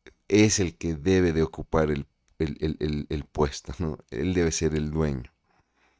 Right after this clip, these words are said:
Sin embargo, sucede algo. El dueño de la cristalería pide ayuda de su hijo, que le,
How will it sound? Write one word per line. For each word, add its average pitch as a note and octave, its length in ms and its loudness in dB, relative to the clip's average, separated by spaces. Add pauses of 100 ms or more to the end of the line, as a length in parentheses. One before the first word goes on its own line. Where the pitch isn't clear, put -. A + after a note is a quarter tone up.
(960)
Sin D#3 160 12
embargo, F#3 640 10
sucede A#2 480 6
algo. F#2 380 6
El F#2 240 4
dueño B2 280 8
de A2+ 80 8
la G2 140 6
cristalería G2 960 6 (140)
pide G#2 240 6
ayuda F#2 400 6
de D#2 360 2
su F2+ 220 0
hijo, A2 420 0 (1400)
que F2 360 4
le, F#2 200 4